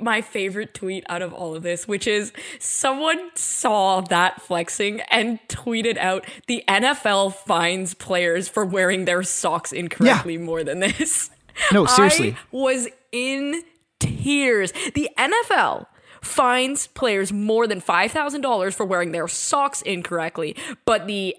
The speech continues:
Speaker 1: N H L will allow you to commit aggravated assault and just ca-, just carry on.
Speaker 2: How,
Speaker 1: Carry
Speaker 2: like,
Speaker 1: on.
Speaker 2: how, <sighs> it, it is absolutely
Speaker 1: <laughs>
Speaker 2: insane. And so, but, like,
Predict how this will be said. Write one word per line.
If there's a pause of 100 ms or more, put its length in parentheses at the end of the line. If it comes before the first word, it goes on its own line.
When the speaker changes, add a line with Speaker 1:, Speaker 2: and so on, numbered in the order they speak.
Speaker 1:
N
H
L
will
allow
you
to
commit
aggravated
assault (640)
and
just
ca-,
just (500)
carry
on. (960)
Speaker 2:
How,
Speaker 1:
Carry
Speaker 2:
like,
Speaker 1:
on.
Speaker 2:
how, (1040)
<sighs>
it,
it
is (120)
absolutely
Speaker 1:
<laughs>
Speaker 2:
insane.
And
so,
but,
like,